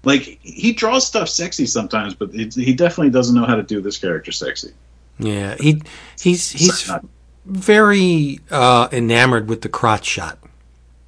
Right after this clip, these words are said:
Speaker 1: <laughs> That is true.
Speaker 2: Yeah.
Speaker 1: But it does, like,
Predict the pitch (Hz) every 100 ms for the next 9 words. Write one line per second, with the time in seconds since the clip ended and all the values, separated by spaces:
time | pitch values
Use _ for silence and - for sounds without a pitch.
0 | - - - - - 175 131 - - 104
1 | - _ - 131 104 - - _ - -
2 | 180 180 208 202 170 147 -